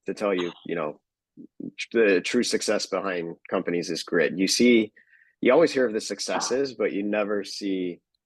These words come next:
the failures. And I guarantee you, whenever you meet an entrepreneur, especially a, s-, a successful one,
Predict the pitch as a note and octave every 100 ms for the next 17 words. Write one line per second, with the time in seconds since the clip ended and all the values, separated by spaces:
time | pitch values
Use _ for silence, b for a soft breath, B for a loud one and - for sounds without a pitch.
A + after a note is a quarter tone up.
0 | _ _ - G2 G#2 F#2+ F2 F2 F#2+ F#2
1 | F#2 G2+ F#2+ G2 F2+ F2+ G2 G#2+ A2 A2
2 | G2+ G2 F#2 - G2+ F#2+ F2+ - G#2 -
3 | G#2 F2 - - - G2+ G2+ - F#2 -
4 | A2 A2 A2+